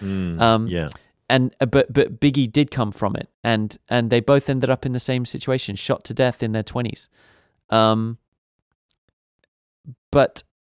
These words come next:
Speaker 2: so, so ultimately, I think that the, I think that by then the train had, the train of one downmanship was already a runaway one. It was already inevitable that we were gonna have, yeah,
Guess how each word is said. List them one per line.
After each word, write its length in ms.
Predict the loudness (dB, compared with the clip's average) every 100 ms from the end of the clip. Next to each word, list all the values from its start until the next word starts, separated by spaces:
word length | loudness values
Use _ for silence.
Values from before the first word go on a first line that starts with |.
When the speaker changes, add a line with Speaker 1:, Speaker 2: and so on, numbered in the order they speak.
| _ _ _ _ _ -6
Speaker 2:
so, 320 | 2 4 4
so 300 | 2 2 4
ultimately, 580 | 2 0 -2 0 0 0
I 80 |
think 300 | 0 -4 -4
that 180 | -4 -2
the, 240 | -2 -2 -4 -8
I 80 |
think 260 | -4 -2 -2
that 180 | -2 2
by 180 | 2 2
then 280 | 2 0
the 80 | 0
train 500 | -2 -2 0 0 -2
had, 360 | -2 -2 -2 -6 _ _ _ _ _ _ _ _ _ _ _ -4
the 80 | -2
train 380 | 0 2 4
of 160 | 2 2
one 240 | 2 2
downmanship 800 | 2 2 2 0 -2 -4 -6 -6 -16 -4
was 200 | 0 2
already 380 | 2 2 2
a 60 | 0
runaway 420 | 0 0 0 -2
one. 280 | -4 -8 -12 _ _ _ _ _ _ _ _ -4
It 120 | 0
was 180 | 2 4
already 300 | 4 4 0
inevitable 580 | 2 0 0 -2 -2 -4
that 180 | -4 -6
we 140 | -4
were 100 | -4
gonna 220 | -2 -2 -2
have, 320 | -2 -4 0
yeah, 160 | 2